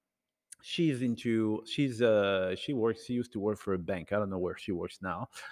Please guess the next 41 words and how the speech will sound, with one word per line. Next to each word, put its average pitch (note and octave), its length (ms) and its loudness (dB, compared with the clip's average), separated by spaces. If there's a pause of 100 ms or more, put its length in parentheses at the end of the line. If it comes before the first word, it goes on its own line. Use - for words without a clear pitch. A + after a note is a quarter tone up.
(320)
Uh, A2 540 12
but C#3+ 240 10
she - 160 6
was A#3 180 8
telling F3 300 8
me, D3+ 80 6
"Hey, D#3+ 460 4 (340)
well, D#3+ 260 4
you E3 140 6
need E3 160 2
to D3+ 100 2
go D#3 220 4
buy D3 320 4
this C#3 180 0
house, D3 240 2
go D#3 160 4
get D3 220 4
a C3+ 40 4
mortgage, C#3 640 6
and C3 100 0
then C3 140 4
you C3+ 120 4
buy B2+ 260 4
the B2+ 100 4
house, C3 460 4
and, A#2+ 180 0
and, A2+ 380 0
uh, G#2+ 240 4
this B2 180 -2
is B2+ 80 0
how A#2+ 80 2
you A#2 160 2
make, A2+ 200 0 (300)
like, G#2 240 -4
passive A2 300 -4
income B2 240 2
and F2 100 -10
stuff." - 220 -12 (1400)
And, A#3 340 12
um, E3 960 10 (180)
uh, E3+ 160 -4